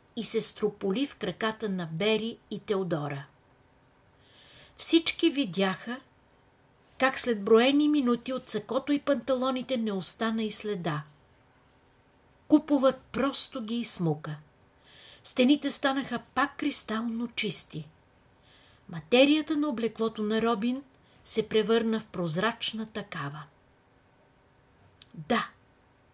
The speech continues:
да, госпожо Александридис, дали ще можем да копаем и ровим?", обърна се Емилия към русокосата жена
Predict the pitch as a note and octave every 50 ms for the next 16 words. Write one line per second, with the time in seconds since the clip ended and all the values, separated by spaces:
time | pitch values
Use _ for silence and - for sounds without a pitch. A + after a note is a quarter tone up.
0 | _ _ _ - E3 D#3 G3 E3+ A#2 - - - _ _ _ - - - - _
1 | _ - F3+ E3 G#3+ G#3+ - - - A#3+ B3 G#3 G#3+ A#3 B3+ - - - A3 G#3+
2 | A3 A3+ - - A#3 G#3+ G#3 F3 G#3+ B3+ B3+ F#3+ F#3 F3+ D#3+ - - - - -
3 | - - - - - - G3 A#3 A3 A#3 C#4+ C#4+ - - D4+ C#4+ C4 C4+ D4 D4
4 | C4+ D4 C4+ B3 A3+ B3+ - - A3+ - - - C4+ C#4 C4 B3+ B3 A#3 A#3 A#3
5 | A3+ G#3 A#3 C4+ C#4+ C#4+ G#3+ F#3+ F3 E3 D#3 D3 D#3 - - - - G3 F#3 E3
6 | F3+ F3 F3+ F3+ F3+ E3+ - - F#3 F3+ F#3 F#3+ G3+ G3+ G3 F#3+ - F#3 F3 F3
7 | F3+ D#3+ - E3+ - - G#3+ A3 - - - - B3+ - - B3+ B3 B3 B3+ B3+
8 | B3+